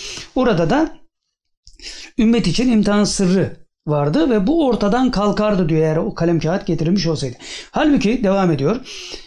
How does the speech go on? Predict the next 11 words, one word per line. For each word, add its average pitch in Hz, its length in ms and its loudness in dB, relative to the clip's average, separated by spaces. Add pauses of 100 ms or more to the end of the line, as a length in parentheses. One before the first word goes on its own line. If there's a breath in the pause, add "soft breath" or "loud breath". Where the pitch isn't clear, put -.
(440 loud breath)
Cevap, 156 420 -2
halbuki 208 720 0
dünya 180 540 2
imtihan 208 720 2
yeridir. 156 720 2
Onun 220 220 2
için 185 220 0
Hazreti 185 420 0
Ömer 214 280 2
radıyallahu 180 720 2
anh 254 320 2